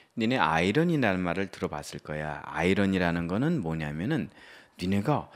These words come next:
원하는 방향으로 가지 않고 원하지 않는 결과가 나오는 거야. 내가 노력하면 노력할수록 그 반대로 꼬이는 걸 아이러니라고 그래. 그러다 보니까 사람들이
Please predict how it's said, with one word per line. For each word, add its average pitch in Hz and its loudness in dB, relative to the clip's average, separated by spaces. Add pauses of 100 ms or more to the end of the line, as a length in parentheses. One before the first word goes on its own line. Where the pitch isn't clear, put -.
(200)
원하는 156 6
방향으로 135 4
가지 - -6
않고 127 -4 (220)
원하지 127 0
않는 175 4
결과가 120 0
나오는 78 -6
거야. 76 -12 (300)
내가 165 8
노력하면 175 4
노력할수록 147 2
그 - -6
반대로 147 4
꼬이는 143 2
걸 185 2 (380)
아이러니라고 90 4
그래. 78 -18 (360)
그러다 175 4
보니까 151 0
사람들이 117 -2